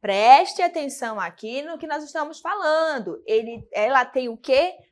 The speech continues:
Sentido completo. Vamos marcar aqui o completo, porque vai fazer diferença quando a gente for distinguir, né? Mostrar o que que é um, o que que é outro,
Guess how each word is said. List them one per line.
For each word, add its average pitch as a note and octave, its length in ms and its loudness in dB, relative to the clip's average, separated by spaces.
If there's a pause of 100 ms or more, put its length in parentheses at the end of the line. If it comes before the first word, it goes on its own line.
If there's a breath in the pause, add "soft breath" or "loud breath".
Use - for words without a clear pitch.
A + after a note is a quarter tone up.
Sentido C#4 1600 -8 (340)
completo. B3+ 960 2
Vamos C#4 280 -6
marcar D4 400 -2
aqui B3 200 -10
o F#3+ 60 -6
completo, C4 600 -6 (220 soft breath)
porque C4+ 220 -4
vai C4 380 4
fazer C4+ 480 -2
diferença C4+ 1040 -4 (240 soft breath)
quando B3+ 160 -4
a - 20 0
gente B3+ 220 -4
for A#3+ 260 0
distinguir, A#3+ 1000 -10
né? B3 300 -4 (220)
Mostrar A3+ 840 0
o G#3+ 120 -12
que A#3 180 0
que A#3+ 140 -6
é A3+ 80 2
um, G#3+ 120 -8
o A3+ 40 -12
que A#3 140 -8
que B3 100 -8
é C#4 100 -2
outro, B3+ 420 0